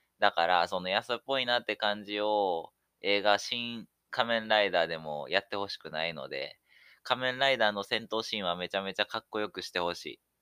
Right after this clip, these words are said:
なんか海外のマーベルとかの作品みたいな、あの、かっこよさ、戦闘シーンの、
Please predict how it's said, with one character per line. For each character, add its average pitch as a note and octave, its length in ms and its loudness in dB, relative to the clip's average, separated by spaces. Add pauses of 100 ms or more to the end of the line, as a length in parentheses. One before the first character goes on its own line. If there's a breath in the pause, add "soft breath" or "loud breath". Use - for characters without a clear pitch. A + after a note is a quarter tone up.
な G2 120 2
ん - 40 -6
か - 120 -16
海 C3+ 200 6
外 F2+ 220 2
の D#2 100 -10
マ A#2 200 6
ー F2 40 -8
ベ E2 120 -2
ル D2+ 100 -8
と C2+ 140 -12
か C#2 280 -4
の D#2 120 -10
作 F#2 300 -4
品 F2+ 240 -4
み F2+ 140 -8
た E2 160 4
い D#2 80 -6
な、 G2 280 0 (300 loud breath)
あ D#2+ 100 -4
の、 D#2+ 100 -6
か F#2+ 140 0
っ - 100 -4
こ E2+ 140 0
よ E2+ 80 0
さ、 D#2+ 280 -2
戦 E2+ 220 -4
闘 E2+ 180 -2
シ D#2 280 -6
ー C#2+ 40 -20
ン - 20 -20
の、 B1 120 -12